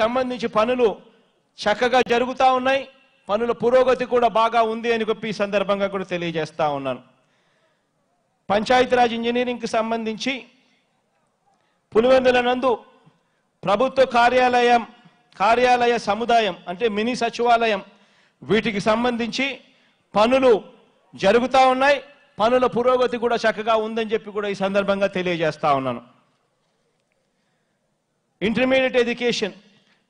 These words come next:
వేంపల్లిలో నూతన ఉర్దూ జూనియర్ కళాశాల నిర్మాణంకు సంబంధించి రె-, ఇరవై ఐదో తారీఖున నేరుడు సంవత్సరం ఏదైతే శంకుస్థాపన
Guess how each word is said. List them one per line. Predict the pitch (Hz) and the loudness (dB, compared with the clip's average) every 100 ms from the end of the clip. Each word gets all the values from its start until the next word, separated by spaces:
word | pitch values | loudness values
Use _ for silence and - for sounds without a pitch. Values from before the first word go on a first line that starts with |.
| - - 151 | -20 -12 -2
వేంపల్లిలో | 196 247 - 262 254 262 233 | 0 0 0 -2 0 -2 -2
నూతన | 233 262 262 254 208 - _ _ - 151 | -4 0 0 0 -2 -6 _ _ -12 -6
ఉర్దూ | 220 202 269 240 | -4 -2 -2 -2
జూనియర్ | 220 262 262 254 240 | -4 -2 0 0 0
కళాశాల | 233 247 247 240 247 | 0 0 0 -2 0
నిర్మాణంకు | 226 226 247 247 240 214 226 | -4 -2 0 0 -2 -4 -4
సంబంధించి | 233 233 233 220 262 269 - _ _ _ _ _ _ _ _ _ | -4 -6 -6 -6 -6 -8 -10 _ _ _ _ _ _ _ _ _
రె-, | 143 185 208 | -10 -8 -2
ఇరవై | 226 247 233 | 0 2 2
ఐదో | 247 254 247 | 2 0 2
తారీఖున | 233 254 247 254 | 0 -2 -4 -4
నేరుడు | 240 240 220 226 | -2 -4 -4 -4
సంవత్సరం | 233 240 240 214 - _ - 202 | -4 -4 -4 -4 -8 _ -6 0
ఏదైతే | 220 220 220 | 0 0 -2
శంకుస్థాపన | 214 220 220 - 233 233 | -4 -8 -6 -2 0 -2